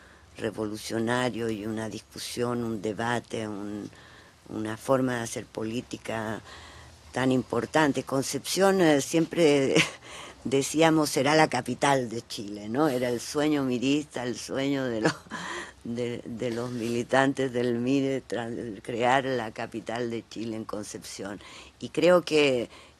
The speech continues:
eh, Concepción es un territorio, un paisaje,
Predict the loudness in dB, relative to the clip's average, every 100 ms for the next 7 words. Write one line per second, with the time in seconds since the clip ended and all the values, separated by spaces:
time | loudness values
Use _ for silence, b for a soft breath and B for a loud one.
0 | _ -8 -6 -6 -6 -8 -8 -8 -8 -4
1 | 0 0 0 -4 -8 -4 -4 -4 -6 -6
2 | -6 2 4 4 2 -4 -6 -8 -8 -6
3 | -2 -2 -2 -6 -6 -6